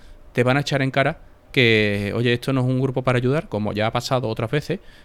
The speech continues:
y si quieres ayudar, pues asistencia técnica a ciento cincuenta euros la hora, ¿vale? Entonces creo que ese conflicto de intereses está llevando a la comunidad a un mal sitio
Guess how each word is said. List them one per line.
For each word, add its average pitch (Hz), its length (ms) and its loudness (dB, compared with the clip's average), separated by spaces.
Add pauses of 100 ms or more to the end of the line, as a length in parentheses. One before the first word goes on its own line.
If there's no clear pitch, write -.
(120)
y - 80 -4
si 110 120 0
quieres 113 220 0
ayudar, 131 380 2
pues 104 160 -2
asistencia 107 420 -6
técnica 127 520 -2
a 107 100 -10
ciento 104 240 -6
cincuenta 98 360 -8
euros 90 200 -6
la 101 100 -10
hora, 85 220 -10
¿vale? 123 180 -8 (480)
Entonces 147 320 -2
creo 175 140 2
que 170 60 0
ese 165 120 -4
conflicto 156 400 -4
de 160 80 2
intereses 156 320 -4
está - 160 -6
llevando 123 320 0
a 131 40 -2
la 123 100 2
comunidad 107 420 -2
a 113 60 0
un 101 320 -4
mal 98 140 -2
sitio 90 340 -8